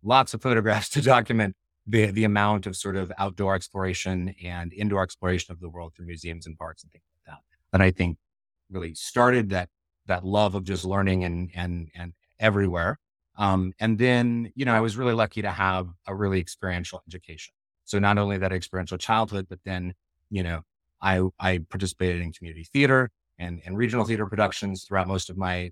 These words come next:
my childhood. And, you know, all of that to me was learning, but was not in a classroom and didn't have a textbook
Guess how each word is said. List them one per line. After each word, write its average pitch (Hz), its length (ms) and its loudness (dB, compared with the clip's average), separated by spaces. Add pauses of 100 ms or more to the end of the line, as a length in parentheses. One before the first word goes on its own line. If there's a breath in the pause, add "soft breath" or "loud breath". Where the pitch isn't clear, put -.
my 87 120 -8
childhood. 98 540 -2 (440)
And, 90 520 -2 (120)
you 98 80 -8
know, 90 160 -10
all 113 240 4
of 101 120 -2
that 107 340 2 (640)
to - 120 -2
me 110 280 4
was 101 400 -2
learning, 110 540 0
but 101 240 0 (120)
was 98 240 -4
not 104 180 4
in 101 80 0
a 92 60 -2
classroom 98 500 -2
and 92 80 0
didn't 95 180 0
have 95 120 -2
a 95 60 -4
textbook 92 420 -6